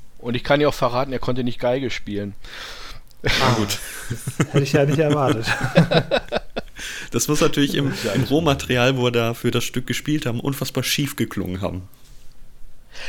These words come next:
Speaker 1: Also, äh, Peter Lustig, da, ich kann mich erinnern an eins, an es, an Szenen oder eine Szene, wo der Ton nicht aufgenommen wurde, aus welchem Grund auch immer, wo einfach nur die, die Lippen bewegt werden sollte und der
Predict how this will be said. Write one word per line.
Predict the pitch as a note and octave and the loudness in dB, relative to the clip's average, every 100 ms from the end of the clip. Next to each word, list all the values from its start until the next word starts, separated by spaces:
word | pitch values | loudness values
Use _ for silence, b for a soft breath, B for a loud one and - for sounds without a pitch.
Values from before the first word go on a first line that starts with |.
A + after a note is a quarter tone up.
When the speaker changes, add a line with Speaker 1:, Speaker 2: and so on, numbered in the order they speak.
| B | B
Speaker 1:
Also, | B2+ D3 - - - | 2 2 0 -8 -8
äh, | C3+ | -6
Peter | - D3+ D3+ | -2 0 0
Lustig, | C3 F3 - F3+ - - - - | 2 0 0 -4 -8 -16 -18 -8
da, | B2 - | -6 -6
ich | C3+ | -2
kann | C3+ C#3+ | 2 2
mich | - | 2
erinnern | - B2 D#3 D#3 D3+ - | 0 2 2 2 -2 -4
an | C3 C#3 C#3 - - - | -2 -2 -4 -10 -20 -10
eins, | G#2+ C3 C#3+ - - | -4 -2 -4 -8 -6
an | B2+ | -4
es, | B2 - - - - | -2 -2 -6 -8 -8
an | A2 | -6
Szenen | - - A#2 A#2 D3+ | -6 -2 0 0 0
oder | C#3+ G2+ - | -2 -4 -2
eine | G#2 C#3+ D#3+ | 0 0 -2
Szene, | - C3+ C#3 C#3+ - B B B B - | -2 -2 0 -2 -4 B B B B -4
wo | A#2+ C3 | 0 4
der | B2 - | 4 2
Ton | C3 D3 D3+ | 2 2 2
nicht | A#2 - | -2 2
aufgenommen | A#2+ - - D#3+ D#3+ D3+ | 2 4 2 4 4 4
wurde, | D#3+ E3 | 2 2
aus | - - G#2+ | 0 -2 0
welchem | A2 C3+ - B2+ | 0 0 0 0
Grund | G#2+ A#2+ C3 - | 0 0 0 -2
auch | F#2+ - - | -6 -6 -2
immer, | C#3+ E3 D3+ C3 | 2 2 2 -2
wo | C3+ - - - - | -4 -4 -10 -10 -2
einfach | A#2 C3+ C3 | 0 2 0
nur | B2 B2 B2+ A#2 | 2 2 2 2
die, | A2+ A2+ A2 | 0 -2 0
die | G#2+ | 0
Lippen | B2+ C#3 | 0 2
bewegt | A2+ F#2+ G2+ - | 0 0 -4 -2
werden | G#2 F#2+ | -2 -2
sollte | F#2 F#2+ G#2 C#3 | -2 -2 -2 -2
und | G#2 A2+ A2 | -4 -4 -4
der | G#2+ G2 | -4 -4